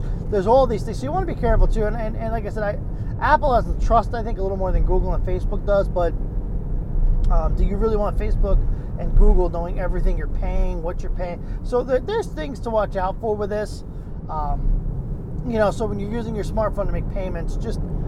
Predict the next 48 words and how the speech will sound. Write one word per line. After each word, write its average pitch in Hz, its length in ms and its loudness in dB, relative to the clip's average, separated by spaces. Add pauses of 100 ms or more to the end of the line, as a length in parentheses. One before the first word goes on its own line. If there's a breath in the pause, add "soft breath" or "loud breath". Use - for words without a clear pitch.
(140)
you 214 80 0
gotta 269 220 6
think 254 160 4
about 220 180 4
the 202 80 0
next 202 220 -2
step 208 300 0
and, 165 120 -6 (280)
and 170 80 -4
how 214 100 0
valuable 196 480 2
is 170 60 -6
that 180 160 0
information 175 560 -6
that 165 140 -8
you're, 160 280 -4 (1000)
you 208 60 -2
know, 180 80 0
that 175 180 -2
you're, 165 280 -2
that 190 120 -4
you're 170 100 -6
giving 170 300 -2
up. 175 220 0
You 170 80 -2
know, 165 220 0 (340 loud breath)
you, 196 140 0
you 214 160 -2
know, 202 140 0
okay, 202 340 0
they 190 160 -2
know 208 120 0
you 190 200 2
went 190 240 -4
through, 175 260 -2
you 196 80 0
know, 170 80 0
two 214 220 -4
burgers 196 420 0
and 165 160 0
fries, 180 720 0 (400)
you 202 80 -2
know, 180 240 0
McDonald's. 196 680 -2
Now, 190 240 -2
so 196 100 -6
you're 185 120 -6
gonna 180 160 -4